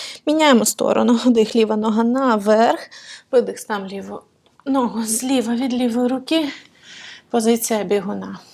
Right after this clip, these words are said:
Покачуємося вперед, назад. Дихаємо спокійно. Тепер витягуємо ліву руку в сторону, вдих.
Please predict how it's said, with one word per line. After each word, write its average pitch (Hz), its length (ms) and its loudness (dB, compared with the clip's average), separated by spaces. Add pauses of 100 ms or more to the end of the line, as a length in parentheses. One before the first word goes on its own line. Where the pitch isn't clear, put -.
(440)
Покачуємося - 680 -2
вперед, 220 480 -2
назад. - 520 -6 (2500)
Дихаємо 202 500 -2
спокійно. 285 880 4 (1300)
Тепер 240 300 2
витягуємо 233 640 6
ліву 208 300 2
руку 247 220 0
в 247 60 -2
сторону, 294 520 2
вдих. 240 420 2